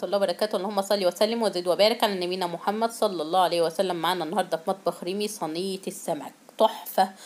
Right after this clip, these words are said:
صينية سمك خطيرة. انسي بقى اي طريقة سمك تانية، انسي المقلي. بجد لو عملتيها بالطريقة دي تحفة وسهلة وبسيطة، صينية ريحتها جايبة لآخر الشارع، حلوة جدًا وطعمها جميل قوي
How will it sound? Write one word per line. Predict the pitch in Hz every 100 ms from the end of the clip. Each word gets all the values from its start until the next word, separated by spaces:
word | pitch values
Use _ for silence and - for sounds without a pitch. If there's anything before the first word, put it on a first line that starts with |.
| - -
صينية | 202 196 220 214
سمك | - 202 202
خطيرة. | - 202 202 214 202 165 160
انسي | 233 254 208
بقى | 220
اي | 214 214
طريقة | 202 214 202
سمك | - 202 180
تانية، | - 214 220 214 196
انسي | 214 -
المقلي. | 185 208 214 214 - - -
بجد | 185 208 202 196
لو | 175
عملتيها | 180 190 220
بالطريقة | 220 208 196 185
دي | 180 196
تحفة | 214 - 196 - 190
وسهلة | 175 214 214 196
وبسيطة، | 170 180 175 202 190 202
صينية | 202 185 196 208 190 185
ريحتها | 185 175 - 220 - - 226 233 - - -
جايبة | 208 214 196
لآخر | 196 208 220
الشارع، | - 214 214 202
حلوة | - 220 214 190
جدًا | 190 202 190 240 240
وطعمها | 202 185 180 190 220 214
جميل | 190 185 202 220 185
قوي | 208 240 311